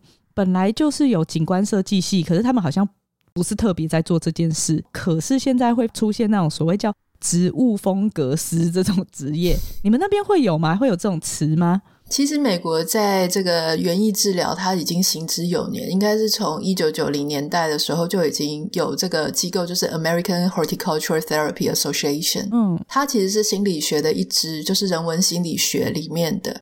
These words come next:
Speaker 2: 这个美国园艺治疗协会呢，它其实做了非常多事情。其实英国也有，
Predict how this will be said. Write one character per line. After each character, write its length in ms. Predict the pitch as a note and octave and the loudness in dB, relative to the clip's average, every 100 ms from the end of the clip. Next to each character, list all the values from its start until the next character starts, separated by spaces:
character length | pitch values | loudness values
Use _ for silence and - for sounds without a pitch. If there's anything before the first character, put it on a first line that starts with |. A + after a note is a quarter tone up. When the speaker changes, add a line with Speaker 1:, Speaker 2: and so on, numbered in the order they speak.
| _ _ _ _ _ - | _ _ _ _ _ -6
Speaker 2:
这 120 | A#3+ | -2
个 300 | G3 E3+ D#3+ | 0 0 0
美 180 | E3 E3 | -4 -4
国 340 | E3+ E3+ E3+ | 0 2 2
园 200 | F#3+ E3 | 0 0
艺 120 | A3 | 0
治 140 | G#3+ G#3+ | 2 2
疗 160 | F3 | 2
协 220 | F#3 - D3+ | 0 0 0
会 220 | F3+ D#3+ | 0 -2
呢， 120 | - | 0
它 140 | F#3+ C4 | 0 0
其 200 | - F3+ | 0 0
实 220 | F3 D#3+ | -2 -2
做 180 | G#3+ E3+ | -2 -2
了 120 | D#3 | -4
非 120 | F#3 | -2
常 160 | E3 C#3 | -2 -2
多 180 | D#3 | 0
事 220 | F3 - D3+ | 0 0 -2
情。 240 | - G3 | -4 -4
其 140 | - C#4+ | -2 -2
实 80 | D#4+ | 0
英 200 | C4+ C#4+ | 0 0
国 160 | F#3+ | 0
也 220 | D#3+ D#3 D3+ | 0 -2 0
有， 240 | D#3+ - | -2 -4